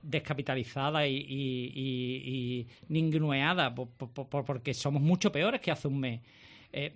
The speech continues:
es que de verdad, eh, es bastante indignante. Yo creo sinceramente que yo ya no culpo a los futbolistas, que creo que, que, que están dando la cara, no culpo al entrenador, que con sus pequeños errores o aciertos yo creo que lo está haciendo bien, no culpo al var, a los árbitros, no culpo a nadie.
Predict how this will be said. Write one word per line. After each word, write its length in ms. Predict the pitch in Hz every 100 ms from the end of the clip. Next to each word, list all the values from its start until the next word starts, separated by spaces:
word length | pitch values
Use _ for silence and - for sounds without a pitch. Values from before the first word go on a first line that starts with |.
| -
es 140 | 160
que 100 | -
de 40 | 185
verdad, 420 | 165 156 143 131
eh, 300 | 135 147 151
es 60 | 147
bastante 400 | 175 - 190 190
indignante. 560 | 165 151 151 143 135
Yo 160 | 139 156
creo 260 | 190 214
sinceramente 640 | 208 196 147 190 190 196 196
que 140 | 175
yo 80 | 160
ya 340 | 165 170 175
no 220 | 170 160 143
culpo 240 | 160 156
a 40 |
los 80 | 147
futbolistas, 540 | - 131 156 180 - 185
que 140 | 156
creo 180 | 131 139
que, 460 | 135 139 139 135 127
que, 720 | 135 131 127 123 127 131 123 120 -
que 80 | -
están 220 | 139 165
dando 220 | 151 147 139
la 100 | 123
cara, 380 | 143 165 185 180 - -
no 100 | 147
culpo 260 | 156 143
al 60 | 156
entrenador, 520 | 139 135 127 156 196
que 80 | 180
con 120 | 143
sus 140 | 139 127
pequeños 380 | 127 131 139 143
errores 260 | 139 147
o 60 | 147
aciertos 380 | 135 160 147 147
yo 80 | 139
creo 100 | 143
que 60 | 135
lo 40 |
está 140 | 131 127
haciendo 260 | 135 123
bien, 260 | 131 175 190
no 100 | 170
culpo 260 | 147 131 127
al 80 |
var, 320 | 123 151 185 180
a 40 |
los 120 | 135
árbitros, 320 | 147 151 165
no 80 | 160
culpo 320 | 151 165 117
a 60 | 135
nadie. 340 | 127 127 117